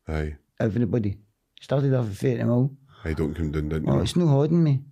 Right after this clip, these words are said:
Speaker 2: It was hoarding them, but they weren't gouging at it, so it wasn't hoarding them, do you know what I mean?
Speaker 1: Aye.
Speaker 2: So they went up and up and up. And I know somebody who's on two hundred and ten mil of methadone.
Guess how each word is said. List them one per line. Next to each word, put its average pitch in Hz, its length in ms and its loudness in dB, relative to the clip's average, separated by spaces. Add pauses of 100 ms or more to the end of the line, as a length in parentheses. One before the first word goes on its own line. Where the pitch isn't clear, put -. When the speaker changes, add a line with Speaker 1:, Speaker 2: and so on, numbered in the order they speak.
Speaker 2:
It - 80 -2
was - 120 -2
hoarding 185 360 2
them, 160 260 0
but 151 100 -2
they - 60 0
weren't 151 300 4
gouging 170 400 2
at 170 140 0
it, - 140 -4
so 147 140 2
it 139 200 2
wasn't 180 260 2
hoarding 175 300 4
them, 160 140 4
do 151 60 0
you 151 60 4
know 151 80 2
what 147 60 2
I 143 40 2
mean? 180 300 2 (100)
Speaker 1:
Aye. 78 240 -4 (220)
Speaker 2:
So - 140 -2
they 139 60 4
went 139 160 4
up 165 180 0
and 156 100 2
up - 160 0
and 160 120 2
up. - 200 -2
And 156 120 4
I 185 80 4
know 190 160 4
somebody 156 280 2
who's 135 160 4
on 139 200 2
two 147 160 2
hundred 139 300 2
and 120 180 2
ten 139 260 4
mil 135 200 4
of 117 80 4
methadone. 151 540 4